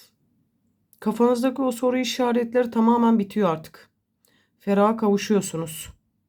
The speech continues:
Tam bir deniz atı çıkmış. Muradınıza çok yakınsınız.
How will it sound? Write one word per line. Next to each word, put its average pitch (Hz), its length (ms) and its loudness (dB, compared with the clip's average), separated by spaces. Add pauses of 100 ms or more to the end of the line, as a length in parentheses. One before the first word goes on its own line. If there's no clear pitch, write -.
(680)
Tam 240 300 2
bir 233 200 2
deniz 220 260 4
atı 214 200 -2
çıkmış. - 640 -10 (800)
Muradınıza 196 600 2
çok 233 240 -4
yakınsınız. 190 800 -4